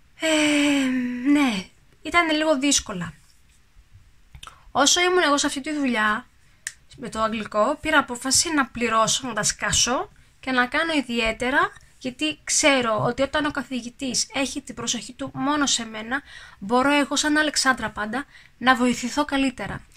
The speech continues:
Οπότε έψαξα, βρήκα μια πάρα πολύ καλή κοπέλα εδώ να μου κάνει μάθημα, η οποία δεν ήταν καθηγήτρια, δεν ήταν δασκάλα, απλά ήταν Ελληνίδα, γεννημένη, μεγαλωμένη εδώ.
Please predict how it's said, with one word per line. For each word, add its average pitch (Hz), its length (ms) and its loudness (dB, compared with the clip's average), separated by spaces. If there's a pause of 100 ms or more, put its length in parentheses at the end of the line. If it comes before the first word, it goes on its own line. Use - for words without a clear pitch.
(320)
Οπότε 269 380 -2
έψαξα, 247 440 0
βρήκα 254 280 -2
μια 247 140 2
πάρα 247 300 4
πολύ 220 220 -8
καλή 208 200 -6
κοπέλα 208 320 -10
εδώ 202 100 -6
να 208 80 -6
μου 202 100 -6
κάνει 202 220 -6
μάθημα, 208 440 -4
η 262 60 0
οποία 277 260 0
δεν 311 180 0
ήταν 349 220 -2
καθηγήτρια, 208 640 -8
δεν 240 180 -8
ήταν 294 220 -2
δασκάλα, 190 640 -2
απλά 247 260 -8
ήταν 311 240 -2
Ελληνίδα, 233 560 -2
γεννημένη, 233 580 -2
μεγαλωμένη 247 560 -2
εδώ. 208 360 -6